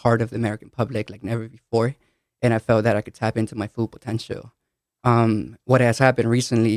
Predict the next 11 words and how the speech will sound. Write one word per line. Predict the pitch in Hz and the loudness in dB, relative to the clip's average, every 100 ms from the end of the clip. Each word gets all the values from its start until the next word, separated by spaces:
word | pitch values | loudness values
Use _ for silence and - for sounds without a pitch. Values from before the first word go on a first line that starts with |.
| 110 | 0
is | 113 113 107 | 0 2 0
the | 113 110 - _ - | -2 -4 -4 _ -2
quite | 113 | 0
opposite, | 107 110 - 110 104 131 - | 0 -4 -8 -8 -8 -10 -6
and, | 123 117 113 104 | 0 2 2 -2
um, | - 107 107 - - | -4 -4 -4 -6 -6
there's | 110 107 | -4 -4
a | - 127 | 0 0
sense | 120 117 | 2 -2
of | |
betrayal, | 113 - 120 120 117 | -8 -2 0 0 -2